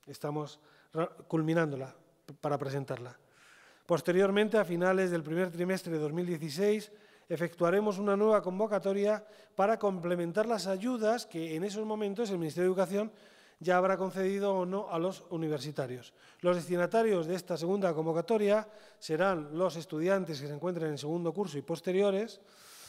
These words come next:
y que hayan resultado beneficiarios de la convocatoria del Ministerio. En esta segunda convocatoria, como novedad, eh,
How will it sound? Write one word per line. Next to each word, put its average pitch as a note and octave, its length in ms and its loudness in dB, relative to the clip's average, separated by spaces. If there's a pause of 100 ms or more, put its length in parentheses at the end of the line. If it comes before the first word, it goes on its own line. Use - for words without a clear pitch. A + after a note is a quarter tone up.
(340)
y G3 140 -8
que G3 160 0
hayan G3+ 240 4
resultado F#3+ 580 0 (800)
beneficiarios F3 800 0
de E3+ 80 -2
la D#3 140 0
convocatoria D#3+ 560 -2
del D#3 100 -2
Ministerio. C#3+ 720 -4 (560)
En E3+ 140 0
esta G#3+ 260 2
segunda G#3 400 2
convocatoria, F#3+ 800 0
como E3 180 -4
novedad, F#3 560 0 (1400)
eh, D3+ 680 -4